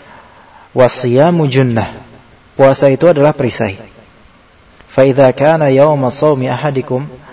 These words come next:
dan jika pada hari yang salah seorang dari kalian itu berpuasa,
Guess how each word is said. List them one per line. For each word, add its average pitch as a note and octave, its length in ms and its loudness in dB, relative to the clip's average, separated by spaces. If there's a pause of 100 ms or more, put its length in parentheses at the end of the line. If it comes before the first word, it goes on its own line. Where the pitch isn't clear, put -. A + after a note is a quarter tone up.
(560)
dan G#2+ 340 0 (540)
jika C3 320 2
pada B2 240 0
hari C3+ 400 0 (240)
yang B2+ 160 -2
salah C#3 240 0
seorang C#3 480 -2
dari B2 240 0
kalian B2+ 640 -2
itu C3 320 -2 (240)
berpuasa, D#3 800 2